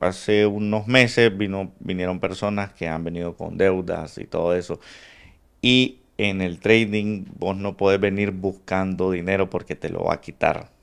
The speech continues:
el mercado. Porque no es que vos competís contra un broker o que vos competís contra un mercado, sino que vos competís contra tus propias emociones.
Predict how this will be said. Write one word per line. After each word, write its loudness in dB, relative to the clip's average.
el -8
mercado. 2
Porque 0
no 6
es 4
que 6
vos 4
competís -2
contra -2
un 0
broker 6
o 0
que -6
vos -2
competís -4
contra -8
un -6
mercado, -6
sino -8
que -2
vos -2
competís -8
contra -8
tus -18
propias -4
emociones. -8